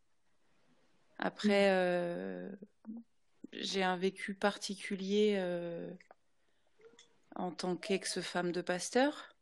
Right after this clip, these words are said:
Speaker 1: Donc, euh, la différence a peut-être été beaucoup entre quand j'étais la femme du pasteur et quand je suis devenue, euh, l'ex-femme du pasteur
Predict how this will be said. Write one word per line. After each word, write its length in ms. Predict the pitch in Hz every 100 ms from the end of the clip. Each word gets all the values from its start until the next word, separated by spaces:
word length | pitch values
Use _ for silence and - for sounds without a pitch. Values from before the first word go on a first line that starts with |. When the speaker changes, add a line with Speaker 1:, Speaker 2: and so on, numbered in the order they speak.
| -
Speaker 1:
Donc, 320 | 190 175 165 185
euh, 520 | 175 175 175 175 175
la 140 | 180
différence 520 | 170 180 - 190 220 202
a 60 |
peut-être 340 | - 185 - 190
été 260 | 190 190
beaucoup 580 | 165 196 196 - 233 233
entre 600 | 190 185 - - 185 180 185
quand 160 | 185
j'étais 600 | 175 180 - 185 180 - -
la 100 | 170
femme 260 | - 180
du 100 | 175
pasteur 540 | 180 180 - - 202 202 262
et 120 | -
quand 240 | - -
je 120 | - 175
suis 260 | - -
devenue, 540 | 170 170 175 180 185 180
euh, 300 | 170 165 165 - -
l'ex-femme 840 | 175 190 233 240 - 202 202 190
du 120 | 185
pasteur 720 | 180 185 - 180 196 214 202